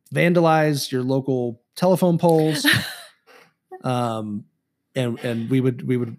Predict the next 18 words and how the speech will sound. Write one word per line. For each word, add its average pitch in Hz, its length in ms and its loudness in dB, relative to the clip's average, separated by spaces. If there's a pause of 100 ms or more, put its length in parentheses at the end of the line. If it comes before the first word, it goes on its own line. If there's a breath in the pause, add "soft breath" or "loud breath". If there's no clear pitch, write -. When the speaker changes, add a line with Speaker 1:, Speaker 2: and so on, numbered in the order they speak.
Speaker 1:
really 131 200 -2
appreciate 135 420 -2
that. 104 200 -14 (140)
Appreciate 170 320 2
your 156 80 2
vandalism. 117 540 0
Speaker 2:
It'd 254 100 -8
be 302 80 -4
great 262 260 -2
if 254 120 -6
you 233 80 -4
just 220 180 -8
put 220 120 -4
'em 208 120 -4
on 208 120 -4
your 190 100 -4
water 180 240 -2
bottles, 175 400 -6